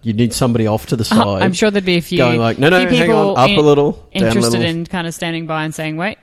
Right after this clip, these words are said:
Speaker 2: no, yep."
Speaker 1: Yeah, you'd have
Speaker 2: Yep.
Speaker 1: to put reversing beepers on people and stuff.
Speaker 2: I
Speaker 1: It'd
Speaker 2: don't
Speaker 1: be,
Speaker 2: think so.
Speaker 1: yeah. <laughs>
Speaker 2: Um, my favourite toy, actually, it's interesting because I just wanna
Speaker 1: Hitachi.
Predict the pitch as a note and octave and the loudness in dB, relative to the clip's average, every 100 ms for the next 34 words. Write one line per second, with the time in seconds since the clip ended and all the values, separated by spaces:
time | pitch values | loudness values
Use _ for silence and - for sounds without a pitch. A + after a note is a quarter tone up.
0 | - F3+ - - F#3 F#2 G#2+ A2+ - _ | -10 -10 -10 -10 -8 -4 -2 -2 -4 _
1 | - A#2 C#3+ D#3 - C#3 A2 G2 G#2+ B2 | -10 -2 -2 -2 -4 -2 -2 -2 -2 -2
2 | C3+ A#2+ C3 B2+ B2+ C3 B2+ C#3+ C3+ D3 | -4 -2 -2 -2 -4 -4 -4 -4 -4 -4
3 | C3 B2+ - C3+ C#3 D#3+ G3+ F#3 D3 G2 | -4 -6 -6 -6 -6 -6 -6 -4 -4 -6
4 | G2 D#2 D#2+ D3+ A2 G#2+ - - - - | -8 -12 -12 -8 -6 -6 -10 -20 -20 -20
5 | _ - - - - F4 - - - - | _ -10 -10 -14 -6 -6 -6 -10 -20 -20
6 | - _ - - G3+ G3+ G3+ G#3 A3 C4+ | -20 _ -12 -6 -2 -2 -4 -2 -2 0
7 | E4+ D4 - A#3 F#3 D#3+ G3 - C#4+ C#4+ | -2 -4 -10 -6 -4 -4 -6 -8 -8 -6
8 | G#3 - - F#3+ A#3+ A#3+ C4 - E3+ D#3+ | -6 -10 -10 -6 -4 -4 -4 -4 -2 -2
9 | F3 D#3 F3 A3 - - - F3+ E3+ - | -4 -4 -4 -4 0 0 2 2 2 0
10 | G2+ | -8